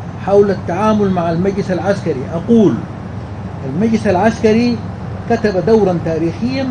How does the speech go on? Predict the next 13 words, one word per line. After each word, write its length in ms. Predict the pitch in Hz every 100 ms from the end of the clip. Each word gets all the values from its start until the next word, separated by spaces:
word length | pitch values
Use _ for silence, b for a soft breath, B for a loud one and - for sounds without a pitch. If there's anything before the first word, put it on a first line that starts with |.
| 220
بعزل 380 | 208 233 214 196
الطاغية 600 | - 185 180 151 139 113 - - - - - - - - - 131
وإزالة 600 | 170 160 139 202 226 226 175
الانسداد 640 | 185 185 180 185 185 202 190
السياسي. 540 | 170 - 185 139 - - - - - - - - - - - - - 160
يجب 300 | 208 220 208
أن 120 | 196
يعترف 460 | 202 175 220 196
المجلس 420 | 190 170 202 185 190
العسكري 480 | 180 208 - 175 139
بالمسؤولية 680 | 175 170 151 165 170 214 226
عن 300 | 185 180 165
مأساة 540 | 165 - - 208 226